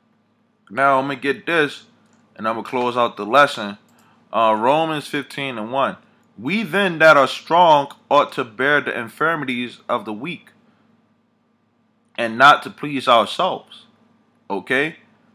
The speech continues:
So you might have a brother that's strong, stronger in the faith than the next brother.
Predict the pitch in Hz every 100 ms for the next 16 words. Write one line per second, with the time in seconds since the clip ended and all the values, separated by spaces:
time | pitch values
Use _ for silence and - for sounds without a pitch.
0 | _ - 120 143 165 160 - 156 143 127
1 | 117 160 156 139 139 127 - 139 147 139
2 | 131 - - 135 143 135 135 131 123 -
3 | 151 156 151 127 120 123 131 117 110 156
4 | 139 147